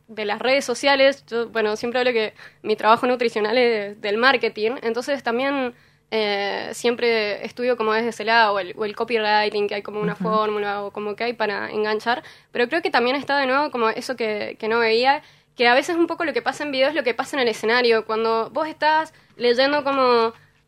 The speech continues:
Speaker 1: así y no se te ve la cara y usas una voz así pausada, como que te, eh, te aburre realmente. Y ahora, o sea, si te aburre en un escenario, imagínate si estás viendo un montón de TikToks,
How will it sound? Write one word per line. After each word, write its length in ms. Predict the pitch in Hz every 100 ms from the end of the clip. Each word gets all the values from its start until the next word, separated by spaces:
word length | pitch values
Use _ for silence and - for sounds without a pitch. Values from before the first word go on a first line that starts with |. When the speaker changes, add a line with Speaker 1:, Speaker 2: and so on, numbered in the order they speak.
| -
Speaker 1:
así 720 | 233 - 320 320 320 311 320
y 60 | 254
no 80 | 269
se 120 | 247
te 80 | 247
ve 100 | 262
la 140 | 240
cara 580 | 262 269 269 262 262 254
y 80 | 233
usas 220 | 226 254
una 160 | 247 240
voz 440 | 240 254 262 254 -
así 260 | 233 - 226 _ -
pausada, 1160 | 220 208 - 247 247 240 240 233 233 226 226 - - _
como 240 | 220 214
que 100 | 208
te, 640 | 196 208 202 196 196 - - - _ - _
eh, 160 | - -
te 80 | -
aburre 440 | 214 302 185 196 -
realmente. 720 | 220 240 277 285 302 302 -
Y 100 | 226
ahora, 680 | 208 226 302 277 226 208 - -
o 60 |
sea, 260 | 220 214 190
si 120 | -
te 100 | -
aburre 220 | 202 233
en 60 | 277
un 80 | 294
escenario, 420 | 269 220 247 302
imagínate 640 | 277 226 214 226 254 247 220
si 120 | -
estás 340 | 214 - 226
viendo 560 | 220 233 247 247 233 220
un 120 | 220
montón 340 | 226 220 233 240
de 100 | 233
TikToks, 540 | 214 - 254 302 -